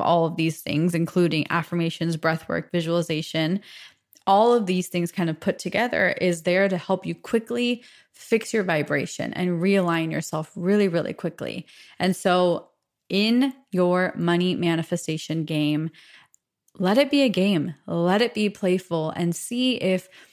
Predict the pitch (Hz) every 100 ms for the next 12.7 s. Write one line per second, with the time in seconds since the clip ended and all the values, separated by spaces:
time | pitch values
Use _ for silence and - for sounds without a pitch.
0 | _ _ 175 226 262 254 208 - 185 185
1 | 185 175 - - - 180 180 - 170 165
2 | - 160 - 160 156 185 190 196 202 233
3 | 269 - - - 180 175 _ - 185 202
4 | - 226 214 180 190 190 185 175 170 165
5 | 165 156 165 165 160 156 160 _ 180 175
6 | 185 214 208 190 - 185 185 175 175 160
7 | 170 - 165 175 156 151 175 175 - 170
8 | - 165 185 196 202 - 175 160 156 156
9 | 151 147 - - - - - - - -
10 | 226 233 226 190 180 - - - - -
11 | _ _ - - - 185 180 170 139 -
12 | 165 160 226 247 185 170 180